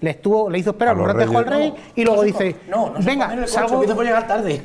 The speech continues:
Speaker 1: Sí, por eso, y luego
Speaker 2: José
Speaker 1: coge y
Speaker 2: María,
Speaker 1: salgo corriendo.
Speaker 2: que te
Speaker 1: No,
Speaker 2: cabraste
Speaker 1: eso
Speaker 2: también.
Speaker 1: no le pasa a Emiliano.
Speaker 2: Te cabraste
Speaker 1: Es así
Speaker 2: el día
Speaker 1: de
Speaker 2: del
Speaker 1: sencillo.
Speaker 2: desfile también, en
Speaker 3: Hombre,
Speaker 2: España.
Speaker 3: a, a ver, cabrearme como cabrearme, no,
Speaker 1: Sí,
Speaker 3: pero, hombre,
Speaker 1: que no se atascó
Speaker 3: es
Speaker 1: el
Speaker 3: cierto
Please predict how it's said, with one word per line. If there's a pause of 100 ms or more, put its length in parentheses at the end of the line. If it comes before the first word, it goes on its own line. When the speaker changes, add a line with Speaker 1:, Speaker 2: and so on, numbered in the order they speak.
Speaker 1:
Sí,
por
eso,
y
luego
Speaker 2:
José
Speaker 1:
coge
y
Speaker 2:
María,
Speaker 1:
salgo
corriendo.
Speaker 2:
que
te
Speaker 1:
No,
Speaker 2:
cabraste
Speaker 1:
eso
Speaker 2:
también.
Speaker 1:
no
le
pasa
a
Emiliano. (100)
Speaker 2:
Te
cabraste
Speaker 1:
Es
así
Speaker 2:
el
día
Speaker 1:
de
Speaker 2:
del
Speaker 1:
sencillo.
Speaker 2:
desfile
también,
en (100)
Speaker 3:
Hombre,
Speaker 2:
España. (140)
Speaker 3:
a,
a
ver,
cabrearme
como
cabrearme,
no,
Speaker 1:
Sí,
Speaker 3:
pero,
hombre,
Speaker 1:
que
no
se
atascó
Speaker 3:
es
Speaker 1:
el
Speaker 3:
cierto